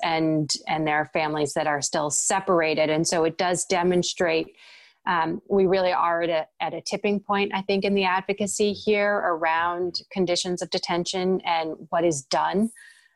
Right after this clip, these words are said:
uh, particularly to women, but to all immigrants who are, who are put in jail. Um, and so it is, it is sort of incumbent, I think, upon all of us to stay on top of it, to pay attention,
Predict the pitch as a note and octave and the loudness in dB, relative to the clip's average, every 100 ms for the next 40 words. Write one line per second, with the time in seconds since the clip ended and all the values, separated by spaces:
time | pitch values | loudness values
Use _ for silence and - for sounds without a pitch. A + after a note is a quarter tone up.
0 | - F3 E3 E3 - F3+ G3 G3 G3+ G#3 | -6 -2 -2 -2 -4 -2 -4 -2 0 0
1 | G#3 A3 G3+ G#3 A3 A3 E3+ F3+ D#3 D#3+ | 0 0 2 2 0 0 -2 0 0 2
2 | E3+ F#3 F#3+ G3 F#3+ - F#3+ F#3 F#3 F#3 | 0 0 0 -2 -2 2 2 4 2 0
3 | - - G3 F#3 F#3 F3+ - F3+ F3+ F3+ | -2 -6 2 2 2 0 0 2 2 2
4 | F#3 F3+ F3+ F#3 _ - - - - - | 2 2 0 -4 _ -20 -20 -20 -20 -20
5 | _ - F3+ F3 E3+ E3 D#3+ - - _ | _ -4 0 2 2 0 -2 -8 -14 _
6 | _ _ _ _ _ - F#3 F3+ F3+ - | _ _ _ _ _ -4 -2 0 0 0
7 | F#3 F3 F3 - F#3 F3 E3+ E3 - - | 2 0 0 -2 -2 -2 -2 -6 -10 -4
8 | F3 E3+ F#3+ F3+ E3+ F3 F3 - G3+ G3 | -2 0 0 0 0 -2 -2 -2 0 2
9 | F3+ F3 F3 - - - - - _ F#3 | 2 0 0 0 -4 -8 -20 -20 _ -6
10 | - F#3 F3+ - F3+ F3 E3+ G3 G3+ E3+ | -2 -2 -2 -2 0 2 2 2 2 0
11 | E3+ - - F3+ - - - F3+ F#3 E3+ | 0 -2 0 0 0 -4 -2 0 2 0
12 | E3 - G3+ G#3 G#3 E3+ E3+ E3+ - F3+ | -2 -2 0 0 0 -2 0 -2 -4 -8
13 | F3+ E3+ E3+ - F#3+ F#3+ - F3 E3 | -2 0 0 0 0 2 0 0 0